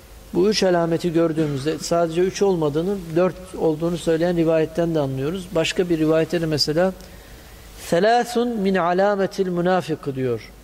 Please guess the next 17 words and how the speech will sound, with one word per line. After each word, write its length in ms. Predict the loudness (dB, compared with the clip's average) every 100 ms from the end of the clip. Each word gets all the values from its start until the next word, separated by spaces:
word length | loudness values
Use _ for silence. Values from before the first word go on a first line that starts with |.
| -20 -20 -20 -20 -16 -4
Münafığın 680 | 0 2 2 2 2 2 0
alametlerinden 1200 | 0 2 4 2 0 0 0 2 2 2 -2 -2 -2
üç 200 | -2 -2
tanesi 460 | 0 2 2 -2 -4
şudur. 260 | -4 -2
Ne 160 | 0 2
demektir 400 | 2 0 -2 0
bu? 140 | -2 -6 -18 -20 -20 -20 -20 -20 -20 -20 -20 -20 -20 -20 -20 -20 -20 -20 -20 -20 -20 -20 -20 -18 -14 -2
Oradaki 420 | 0 2 2 2
min 180 | 0 2
teveyziye. 680 | 2 4 4 4 2 2 2 0
Dolayısıyla 440 | 2 2 0 0
başka 320 | 0 0 0
alametleri 580 | 2 2 0 0 0 2
de 120 | 2
var 140 | 2 0
yani. 300 | -4 -4